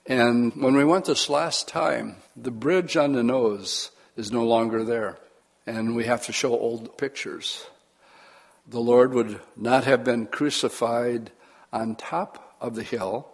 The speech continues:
but actually on the road, which is right in front of, um, you know, a couple hundred yards from the gates of the city. It would have been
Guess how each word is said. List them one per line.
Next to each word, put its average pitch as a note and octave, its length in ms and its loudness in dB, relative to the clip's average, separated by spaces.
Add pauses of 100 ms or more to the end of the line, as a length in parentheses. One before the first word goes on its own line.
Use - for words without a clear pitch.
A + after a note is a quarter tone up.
(520)
but B2 100 2
actually B2 680 2 (640)
on A#2 420 4 (320)
the A#2 160 -8
road, A#2 460 2
which A#2 280 -6
is A2 140 -4
right A#2+ 380 -2
in A2 160 -6
front C3+ 480 0
of, A2+ 500 -4 (720)
um, A#2 800 2
you C#3+ 60 0
know, G#2+ 140 -2
a - 40 -10
couple G#2+ 220 0
hundred A#2 300 0
yards A#2 480 2
from G#2+ 460 -2 (320)
the A#2 80 -10
gates B2 340 0
of G#2+ 100 0
the F#2+ 80 -10
city. G#2 360 -6 (580)
It B2+ 120 2
would C#3+ 180 4
have B2+ 100 0
been B2+ 280 4